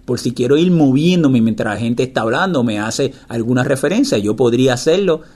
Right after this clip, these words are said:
de esa forma. Luego le doy la barra espaciadora, vamos a suponer que usted siguió así con todas las diapositivas, llegamos al final.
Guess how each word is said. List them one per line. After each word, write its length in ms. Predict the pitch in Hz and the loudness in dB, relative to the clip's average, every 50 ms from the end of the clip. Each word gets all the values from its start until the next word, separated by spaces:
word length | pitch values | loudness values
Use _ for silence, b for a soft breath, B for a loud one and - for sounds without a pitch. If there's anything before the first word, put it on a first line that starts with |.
| B - | B -8
de 280 | 107 113 107 95 104 | -6 -4 -2 -2 -4
esa 200 | 113 - 139 123 | -2 -2 -2 -4
forma. 480 | 127 - 117 117 110 107 101 87 80 b b b b b b b b b b | 0 0 2 2 2 2 -2 -6 -10 b b b b b b b b b b
Luego 280 | - 123 135 135 139 135 | 0 2 4 4 4 4
le 60 | 139 | 4
doy 100 | 139 151 | 4 4
la 100 | 151 147 | 4 4
barra 180 | 143 143 139 139 | 2 2 0 0
espaciadora, 440 | 135 143 139 131 156 135 131 - 147 | 0 -2 0 2 2 2 2 2 0
vamos 180 | 143 143 135 | 0 0 -2
a 20 | 139 | 0
suponer 280 | 135 127 143 156 - | 0 0 0 0 0
que 60 | 139 | -2
usted 180 | 131 135 143 135 | 0 0 0 0
siguió 420 | 135 - 147 135 123 127 131 135 | 0 -2 -2 0 2 2 2 2
así 240 | 135 135 - 151 151 | 2 2 2 2 2
con 220 | 156 - 131 123 120 | 2 2 0 0 0
todas 160 | 131 127 127 | 0 2 2
las 100 | 131 127 | 2 2
diapositivas, 760 | 127 135 135 135 135 139 139 175 175 - 254 262 269 240 196 | 2 0 0 0 0 -2 -2 -2 -2 -2 0 0 2 2 2
llegamos 360 | 143 123 113 117 147 175 220 | 2 2 2 2 0 0 0
al 100 | 233 220 | -2 0
final. 420 | - 254 208 143 101 98 101 95 | 0 0 0 0 0 -2 -6 -12